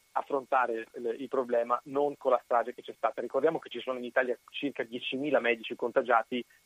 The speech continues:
e contiamo già ottanta medici morti. Questi sono numeri che, sono numeri che rappresentano una vergogna assoluta, perché si tratta di medici mandati allo sbaraglio come i fanti manda-, che, che mandammo sul Carso o, eh, a Caporetto, cioè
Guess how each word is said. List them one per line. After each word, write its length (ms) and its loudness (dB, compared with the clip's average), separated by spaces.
e 200 2
contiamo 440 2
già 240 4
ottanta 600 0
medici 360 -6
morti. 460 -8
Questi 360 -4
sono 200 -6
numeri 420 2
che, 260 0
sono 300 -2
numeri 340 0
che 120 -10
rappresentano 460 -2
una 120 -4
vergogna 420 2
assoluta, 520 0
perché 200 -4
si 100 -2
tratta 260 6
di 100 2
medici 380 2
mandati 400 2
allo 140 -2
sbaraglio 640 2
come 400 -2
i 100 -12
fanti 580 2
manda-, 380 0
che, 200 -4
che 80 -6
mandammo 440 0
sul 180 -10
Carso 460 2
o, 540 -2
eh, 120 -10
a 120 -2
Caporetto, 500 -2
cioè 180 -4